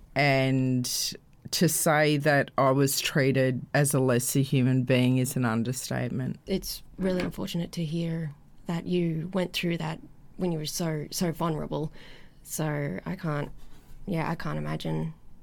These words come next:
Speaker 2: how difficult that would have been. Sorry.
Speaker 1: No, it's, it's a normal
Speaker 2: Yeah.
Speaker 1: response. That's why I do what I do, Ari.
Speaker 2: Yeah.
Speaker 1: Because I've advocated for
Speaker 2: Mm.
Speaker 1: people. I advocate for people.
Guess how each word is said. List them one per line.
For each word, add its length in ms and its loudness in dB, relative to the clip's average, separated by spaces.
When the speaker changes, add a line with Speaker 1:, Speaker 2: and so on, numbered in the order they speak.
Speaker 2:
how 100 -4
difficult 380 -8
that 120 -4
would 120 -8
have 100 -14
been. 380 -4
Sorry. 380 -4
Speaker 1:
No, 260 -2
it's, 480 -2
it's 240 -2
a 20 2
normal 220 4
Speaker 2:
Yeah. 160 4
Speaker 1:
response. 1040 0
That's 340 2
why 280 6
I 40 4
do 240 4
what 140 2
I 80 4
do, 280 2
Ari. 380 2
Speaker 2:
Yeah. 260 0
Speaker 1:
Because 880 4
I've 160 4
advocated 880 2
for 160 0
Speaker 2:
Mm. 60 2
Speaker 1:
people. 540 4
I 140 4
advocate 640 0
for 120 -4
people. 600 2